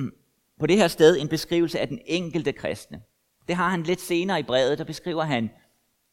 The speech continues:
øh, den enkelte kristne som et sted, hvor Guds ånd bor, men det gør han ikke her. Her beskriver han fællesskabet og siger, "Fællesskabet er Guds tempel. Det er det sted, hvor Gud er nærværende.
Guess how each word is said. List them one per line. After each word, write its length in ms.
øh, 300
den 120
enkelte 540
kristne 420
som 160
et 60
sted, 200
hvor 140
Guds 320
ånd 200
bor, 300
men 140
det 100
gør 100
han 140
ikke 120
her. 160
Her 180
beskriver 420
han 220
fællesskabet 840
og 120
siger, 240
"Fællesskabet 800
er 280
Guds 260
tempel. 440
Det 120
er 40
det 200
sted, 380
hvor 220
Gud 360
er 140
nærværende. 640